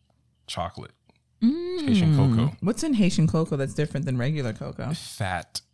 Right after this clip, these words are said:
Speaker 2: Fat?
Speaker 1: Mm-hmm.
Speaker 2: What does that mean?
Speaker 1: It just has a bunch of oil, chocolate,
Speaker 2: Ew.
Speaker 1: and it's so good. It's very oily. It's, it's made, it's made in the, <laughs> it has oil, it has chocolate, Haitian cocoa,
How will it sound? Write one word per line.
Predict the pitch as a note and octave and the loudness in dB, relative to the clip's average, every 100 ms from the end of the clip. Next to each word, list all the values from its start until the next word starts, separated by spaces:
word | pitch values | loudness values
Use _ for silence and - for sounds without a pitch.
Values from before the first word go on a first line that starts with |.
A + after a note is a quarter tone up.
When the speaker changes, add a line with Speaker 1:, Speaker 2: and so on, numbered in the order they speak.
| _ _ _ - _ _ _ _ | _ _ _ -20 _ _ _ _
Speaker 2:
Fat? | - C#3 B2 G#3+ - - - G2+ | -8 -2 0 0 -4 -20 -16 -8
Speaker 1:
Mm-hmm. | G2 G#2 B2 | -2 -2 -2
Speaker 2:
What | F3+ | 0
does | B3 | 2
that | G#3 B3 | 2 2
mean? | D3+ B2+ D#3 - | 2 2 -2 -2
Speaker 1:
It | |
just | B2 A#2+ | -2 0
has | B2 A2 | -2 0
a | |
bunch | G#2+ G#2 | -2 -2
of | - | -4
oil, | F#2+ G2 A2+ A#2+ A#2 _ _ | -4 -2 0 -2 -4 _ _
chocolate, | - A#3+ A4+ | 2 6 6
Speaker 2:
Ew. | C5+ B4+ D4+ G3 E3 D#3+ D#3 G3 _ - | 6 6 6 6 6 4 2 -2 _ -2
Speaker 1:
and | C3+ | 0
it's | C#3+ | 0
so | - D#3 D3+ | 0 -2 0
good. | C#3+ D#3+ A#2 - - | 0 0 0 -2 -4
It's | A#2 | -2
very | C3+ D3+ B2+ - | 0 0 0 -4
oily. | A2 B2 A#2 F2 - - | -2 -2 -2 -6 -12 -10
It's, | - G#2 - | -8 -8 -8
it's | A2 - | -8 -6
made, | A#2+ C#3+ - | -6 -6 -6
it's | C3 - | -16 -8
made | C3 C3+ C3 | -2 0 2
in | G#2 | 2
the, | G2+ G2 - C3+ - - - | 2 0 2 2 0 -14 6
<laughs> | F#3+ - - E3+ - - _ - - - - - | 6 6 0 0 0 -20 _ -18 -16 -20 -16 -4
it | B2+ | 0
has | C#3 C3+ A2+ - | 2 2 0 -4
oil, | B2 C#3 C#3 C#3+ C#3 | -2 0 0 0 0
it | |
has | A2+ G2+ F#2+ - - - | 0 0 -4 -16 -20 -12
chocolate, | - G#2+ A2+ A#2+ A2 G2 | 0 0 2 -2 -2 -2
Haitian | A#2 - A2+ | -4 -2 -4
cocoa, | - A2+ G#2+ G#2+ G#2+ A2 | -2 -2 0 0 0 -2